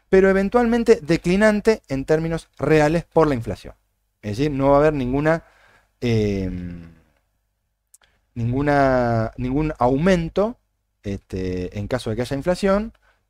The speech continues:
es decir, irá perdiendo capacidad adquisitiva, como ya lo viene haciendo, pero incluso más, porque no habrá ninguna, eh,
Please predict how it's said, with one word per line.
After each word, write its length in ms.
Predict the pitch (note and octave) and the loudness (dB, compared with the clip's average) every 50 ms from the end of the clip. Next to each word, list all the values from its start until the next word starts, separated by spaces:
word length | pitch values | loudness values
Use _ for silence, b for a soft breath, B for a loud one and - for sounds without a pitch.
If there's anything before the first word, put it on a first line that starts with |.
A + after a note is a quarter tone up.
| _ _ | _ _
es 120 | A#2+ A#2 | -4 -2
decir, 280 | A#2 A#2 A#2+ D#3 D3+ - - | -2 -2 -2 -4 -4 -4 -4
irá 220 | B2 B2 D3+ D#3 | 0 2 2 0
perdiendo 560 | - - C3+ B2+ C#3 D#3+ E3+ D3 C3 A#2+ G#2+ | 2 0 0 0 0 -2 -2 -2 -2 -4 -6
capacidad 600 | - - B2+ A2+ - - G#2 G#2 - - C3 D3 | -2 -2 -2 -4 -2 -6 -8 -8 -2 0 0 0
adquisitiva, 440 | C#3+ - C#3 A#2+ - - A3+ G3+ D3 | 0 0 -4 -10 0 2 4 4 4
como 200 | - - - - - | 0 -8 -18 -20 -20
ya 160 | - - D#3+ | -6 -2 -2
lo 100 | D3 A2+ | -2 -2
viene 160 | F#2+ G2 A2 C#3+ | -4 -6 -6 -8
haciendo, 340 | D3 - A#2+ A2 C3+ F3 | -8 -6 -8 -6 -6 -8
pero 220 | - - F#2 F2 D#2+ | -8 -8 -10 -10 -10
incluso 380 | E2+ - - _ - - D3+ | -14 -18 -20 _ -10 -6 -2
más, 240 | F3+ - D3+ E3 - | 0 0 0 -2 -4
porque 260 | - - G2+ F2+ G2 | -8 -12 -12 -10 -8
no 80 | G2 G#2 | -8 -6
habrá 200 | A2 A#2 A#2+ A2+ | -4 -4 -4 -4
ninguna, 460 | G#2+ G#2 G#2 A2+ B2+ C#3 C#3+ C3+ B2 | -4 -6 -6 -4 -4 -2 -2 -2 -2
eh, 220 | A2+ G#2 G2+ G#2 | -2 -4 -6 -8